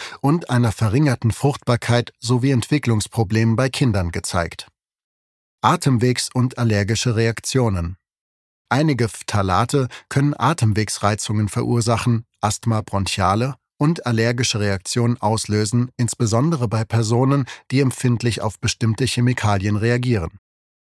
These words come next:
Toxizität für Leber und Nieren. Es gibt Hinweise darauf, dass einige Phthalate bei übermäßiger Exposition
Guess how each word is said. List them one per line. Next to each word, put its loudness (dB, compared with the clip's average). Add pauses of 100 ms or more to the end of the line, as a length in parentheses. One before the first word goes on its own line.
(480)
Toxizität 0
für -2
Leber 2
und -2
Nieren. 0 (680)
Es -2
gibt 0
Hinweise 2
darauf, 0
dass -4
einige 0
Phthalate 0
bei 0
übermäßiger -2
Exposition -2